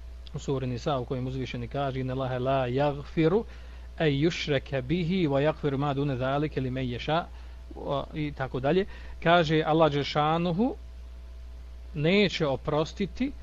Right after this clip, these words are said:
da mu se čini širk, a oprostit će mimo toga kome hoće. E, ovo da se čini širk, misli se, jel, nas, e,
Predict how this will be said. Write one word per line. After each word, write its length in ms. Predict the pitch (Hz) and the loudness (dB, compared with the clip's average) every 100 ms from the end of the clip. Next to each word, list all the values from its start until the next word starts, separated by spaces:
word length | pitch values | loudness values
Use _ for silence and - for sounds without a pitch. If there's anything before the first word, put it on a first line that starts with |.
| - - | -12 -12
da 140 | 135 147 | 0 2
mu 120 | 143 | 2
se 140 | - | 0
čini 320 | 139 160 151 120 | -2 0 2 0
širk, 440 | - 180 226 - - - - | 2 4 4 -2 -14 -14 -8
a 240 | 139 135 135 | 0 2 2
oprostit 600 | 143 123 147 156 - 165 | -2 -4 -2 -2 0 -4
će 200 | - 143 143 | 0 -2 2
mimo 280 | 151 143 | 2 2
toga 340 | - 127 120 - - - - | 0 -6 -6 -8 -12 -14 -8
kome 220 | 147 131 | -4 -4
hoće. 320 | 110 110 - - - - - - - - - - - - - | -6 -8 -10 -12 -14 -14 -14 -14 -12 -12 -12 -12 -14 -14 -8
E, 40 | 170 | 0
ovo 440 | 160 147 214 190 151 | 4 4 4 6 6
da 100 | 135 | 2
se 100 | - | 0
čini 260 | 196 160 | 2 2
širk, 240 | - 202 156 | 2 0 0
misli 260 | 160 147 | -2 -2
se, 100 | 139 | 0
jel, 120 | 151 | 0
nas, 260 | 135 123 - | 0 -4 -8
e, 160 | - | -6